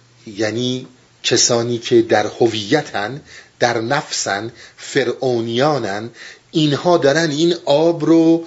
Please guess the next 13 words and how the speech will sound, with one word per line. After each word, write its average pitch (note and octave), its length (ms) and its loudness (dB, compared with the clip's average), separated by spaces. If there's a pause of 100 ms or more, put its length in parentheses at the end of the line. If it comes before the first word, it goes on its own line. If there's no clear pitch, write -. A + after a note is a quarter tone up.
(160)
خون - 380 2
می‌بینن، G#2 640 -4 (400)
نمی‌تونن A2 680 -2
بخورن. - 420 -10 (1800)
اونور، G3+ 720 2 (440)
اه، A#2 1000 0
سبتیان C#3 680 -2
هستن C3+ 680 -6 (400)
که - 200 -2
اینها C3 640 0 (200)
در B2+ 160 2
کنار، C#3+ 380 0
در، B2+ 220 -2